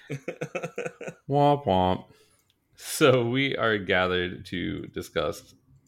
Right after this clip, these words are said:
pop culture. We are not going to, uh, dilly-dally this month. So let us just go ahead and dive on in.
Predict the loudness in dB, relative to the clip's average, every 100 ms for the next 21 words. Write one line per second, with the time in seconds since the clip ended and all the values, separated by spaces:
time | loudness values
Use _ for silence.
0 | _ 0 0 2 0 0 0 2 2 0
1 | -8 _ _ _ _ -4 2 6 8 8
2 | 8 6 2 0 -2 2 2 0 -2 -2
3 | -4 -4 -2 0 -2 -2 -2 -2 -2 0
4 | 2 2 2 2 2 -2 -4 -2 -2 -2
5 | -2 -2 -2 -6 _ _ _ _ _ _
6 | _ _ _ _ _ -10 0 2 2 0
7 | 0 0 -2 -2 -4 0 0 0 -2 4
8 | 4 4 0 0 -2 -2 0 4 6 4
9 | 2 2 2 2 -2 -4 -2 -2 -4